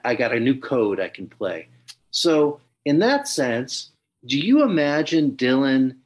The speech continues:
as being the luckiest genius who's just listened to all this great music, read all these great books, seen all these wonderful films,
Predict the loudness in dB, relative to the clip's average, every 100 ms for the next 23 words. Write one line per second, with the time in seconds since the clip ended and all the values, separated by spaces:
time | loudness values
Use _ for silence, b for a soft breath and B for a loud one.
0 | _ _ -6 -2 -2 -4 -6 -6 -4 -4
1 | -6 -4 -4 -4 -2 -2 -4 -4 0 0
2 | 0 -4 -8 -6 -8 -6 -8 -8 -6 -6
3 | -4 -4 -2 0 -2 -4 -4 -2 -2 -2
4 | -4 -4 -2 0 0 -4 -4 -6 -6 -4
5 | -6 -6 -6 -4 -2 -2 -2 -2 -4 -4
6 | -6 -10 -6 -4 -2 -4 -8